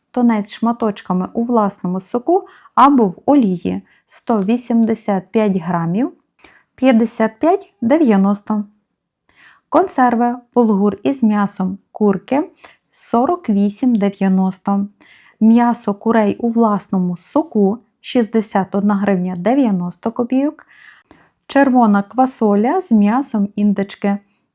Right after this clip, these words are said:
триста двадцять п'ять грамів, дев'яносто одна гривня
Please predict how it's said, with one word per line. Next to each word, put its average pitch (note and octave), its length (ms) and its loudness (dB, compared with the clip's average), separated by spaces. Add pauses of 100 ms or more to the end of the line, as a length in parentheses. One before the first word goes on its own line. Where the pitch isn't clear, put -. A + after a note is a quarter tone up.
триста A#3 500 0
двадцять A3+ 520 -2
п'ять F3+ 260 -2
грамів, B3+ 520 0 (360)
дев'яносто G#3 600 0
одна B3+ 200 -2
гривня E4+ 440 -4